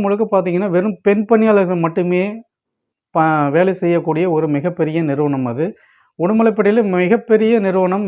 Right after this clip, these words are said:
மிக பழமையான நிறுவனம்னு சொன்னாலே அந்த ஒரு மிரு-, அந்த ஒரு நிறுவனம் மட்டும்தான் சொல்லுவாங்க. அதே மாதிரி அவங்களுக்கும் சேலரி பார்த்துக்கிட்டிங்கன்னா, ஏழாம் தேதி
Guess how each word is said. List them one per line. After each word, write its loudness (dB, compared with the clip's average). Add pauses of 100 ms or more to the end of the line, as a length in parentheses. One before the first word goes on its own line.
மிக 0 (100)
பழமையான 0
நிறுவனம்னு -2
சொன்னாலே 0
அந்த -2
ஒரு 0
மிரு-, 0 (200)
அந்த -4
ஒரு 0
நிறுவனம் -4
மட்டும்தான் -8
சொல்லுவாங்க. -4 (520)
அதே 2 (100)
மாதிரி 2 (100)
அவங்களுக்கும் 0
சேலரி 2
பார்த்துக்கிட்டிங்கன்னா, -2
ஏழாம் 0
தேதி -2